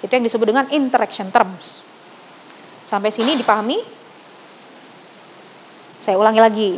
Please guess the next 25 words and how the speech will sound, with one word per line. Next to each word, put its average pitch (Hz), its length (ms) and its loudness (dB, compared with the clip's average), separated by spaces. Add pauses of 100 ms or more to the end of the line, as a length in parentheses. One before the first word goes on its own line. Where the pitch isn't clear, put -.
(100)
supaya - 240 -6
tidak 196 240 -2
bingung. 202 240 -4 (1300)
Kalau 339 320 8
seandainya 349 640 2
kamu 320 320 2
pengen 302 240 -2
tahu 339 240 6
kontribusi 277 640 -2
masing-masing 233 560 0
prediktor, 196 720 2
kamu 220 240 0
pengen 233 240 -2
tahu 277 240 4
kontribusi 247 480 0
intelijensi 254 400 4
berapa 269 320 4
sih? 349 240 0 (640)
Kamu 254 240 2
pengen 269 240 -2
tahu 269 160 4
kontribusinya 254 1040 0 (400)
sosioekonomi 262 640 2
berapa 226 320 4
sih? 320 320 -2